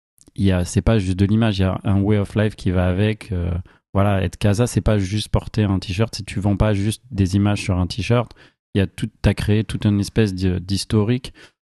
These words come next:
au-, autour de la marque. J'aimerais bien que tu, tu nous le définisses un peu, les inspirations, les personnes qui, qui sont les inspirations de cette way of life, que,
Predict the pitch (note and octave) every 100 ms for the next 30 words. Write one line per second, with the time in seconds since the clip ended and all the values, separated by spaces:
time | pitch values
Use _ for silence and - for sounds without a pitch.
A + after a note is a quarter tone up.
0 | - G2+ F#2 G2 - G2 F#2+ F#2 G2+ A2
1 | B2+ G2+ G2+ G2 A#2 A2+ - G#2+ G2+ G#2
2 | - - G2+ G2+ G2 F#2 F#2+ G2+ - G2+
3 | F#2+ G#2 A2 B2 B2 - _ _ _ G2
4 | G2 G#2 F#2+ - G2 G2+ - G#2+ G#2+ A2
5 | G#2+ - - - F#2+ G#2 G2 - A#2 A2+
6 | G#2+ - F#2+ F2+ - - G#2+ G2 F#2+ F#2+
7 | - F#2+ F#2 G#2+ G2+ F2+ - F#2 - F#2+
8 | F2+ G#2+ A#2 A#2+ -